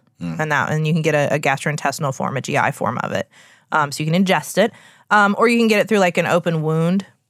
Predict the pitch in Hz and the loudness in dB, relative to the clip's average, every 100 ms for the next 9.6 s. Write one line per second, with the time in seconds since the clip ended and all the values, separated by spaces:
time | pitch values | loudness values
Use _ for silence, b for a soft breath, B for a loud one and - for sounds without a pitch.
0 | _ _ _ _ - - 170 160 - 185 | _ _ _ _ -4 2 4 4 2 2
1 | 185 185 233 226 196 175 202 185 185 170 | 2 2 2 2 2 0 0 2 2 2
2 | 156 165 165 170 156 - 160 165 170 165 | 0 -2 0 0 0 -2 -2 0 2 2
3 | 156 165 160 160 151 156 156 147 143 B | 0 -2 -2 -2 -2 -2 -2 -2 -4 B
4 | B - 185 175 - 156 - 156 147 160 | B -4 0 0 -2 -2 2 2 2 0
5 | 175 170 160 160 160 151 147 160 160 151 | 0 0 0 0 2 2 0 -2 -2 -2
6 | 147 151 160 139 143 - 151 139 139 139 | -2 -2 0 -2 -6 -2 0 2 0 0
7 | 135 131 143 135 - 67 - - 147 131 | -2 -2 -8 -6 -4 -4 -6 -6 -8 -6
8 | - - - - - _ - - 175 165 | -6 -4 -6 -8 -16 _ -10 -2 0 0
9 | 165 156 175 175 156 | -2 -2 -2 -2 -4